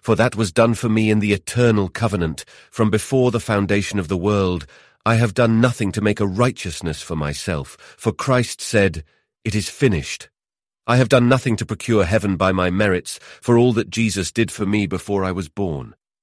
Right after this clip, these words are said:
But say, brother, what have you done for him who died to save your wretched soul? What have you done for his church? What have you done for the salvation of the world? What have you done to promote your own spiritual growth in grace?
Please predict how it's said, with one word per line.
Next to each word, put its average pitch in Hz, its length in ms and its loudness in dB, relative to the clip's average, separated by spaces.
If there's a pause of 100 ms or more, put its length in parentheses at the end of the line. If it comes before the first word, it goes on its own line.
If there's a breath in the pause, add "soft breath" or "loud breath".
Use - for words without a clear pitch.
(120)
But - 120 -20
say, 95 240 -6
brother, 78 420 -10 (360)
what 85 160 -8
have 78 100 -10
you 78 120 -10
done 78 280 -6
for 69 140 -12
him 65 320 -10 (120)
who 80 120 -12
died 82 400 -6
to - 80 -14
save 80 420 -8
your 76 160 -8
wretched 76 400 -12
soul? 73 520 -12 (360)
What 101 140 0
have 85 100 -2
you 90 120 -4
done 90 280 0
for 80 120 -10
his 78 200 -8
church? - 560 -10 (320 soft breath)
What 92 140 2
have 92 120 -2
you 92 100 -6
done 92 280 0
for 82 120 -10
the 85 100 -8
salvation 85 600 -6
of 76 120 -8
the 80 80 -8
world? 76 520 -10 (340 soft breath)
What 90 120 -2
have 85 140 -4
you 87 100 -6
done 92 340 -2
to 78 120 -12
promote 85 440 -6
your 85 200 -6
own 92 260 -2
spiritual 82 680 -6
growth 78 420 -4
in 73 160 -6
grace? 90 480 -6